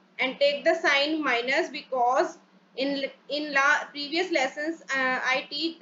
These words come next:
I taught you that these values sign is plus, minus, plus, minus, plus, minus, plus, minus, plus.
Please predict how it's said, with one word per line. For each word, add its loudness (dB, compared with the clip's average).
I 2
taught 4
you -4
that 6
these -2
values 0
sign 2
is 0
plus, 4
minus, 0
plus, 4
minus, 2
plus, 4
minus, 2
plus, 4
minus, 0
plus. 2